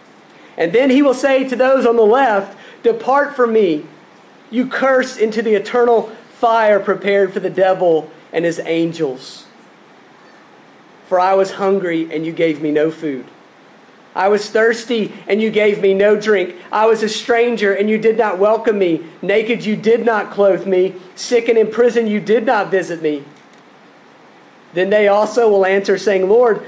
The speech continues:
when did we see you hungry or thirsty or a stranger or naked or sick or in prison or did not minister to you?" And he will answer them, "Truly I say to you, as you did not do to the least of these,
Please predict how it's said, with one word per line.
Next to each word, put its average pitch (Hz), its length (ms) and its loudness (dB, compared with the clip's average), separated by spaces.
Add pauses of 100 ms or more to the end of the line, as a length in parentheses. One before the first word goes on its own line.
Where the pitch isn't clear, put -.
(200)
when 202 180 0
did 247 160 -2
we 262 140 0
see 277 220 -2
you 277 180 4
hungry 202 380 0
or 180 100 2
thirsty 196 640 0
or 170 140 4
a 165 60 2
stranger 175 720 -2 (200)
or 180 140 0
naked 175 400 0
or 165 80 0
sick 180 420 -4 (140)
or 175 100 0
in 170 120 -2
prison 165 560 -4 (180)
or 175 120 0
did 175 180 -4
not 170 200 -2
minister 170 400 -4
to 156 80 -6
you?" 143 360 -8 (880)
And 156 140 -4
he 180 120 -4
will 165 140 2
answer 160 280 -2
them, 156 280 0
"Truly 170 400 -2
I 151 80 0
say 170 240 -4
to 170 200 -14
you, 151 340 -4 (360)
as 151 180 -4
you 156 60 -8
did 165 180 -4
not 156 200 -4
do 160 220 -2
to 165 120 -12
the 147 120 -8
least 151 320 -6
of 143 100 -8
these, 131 460 -10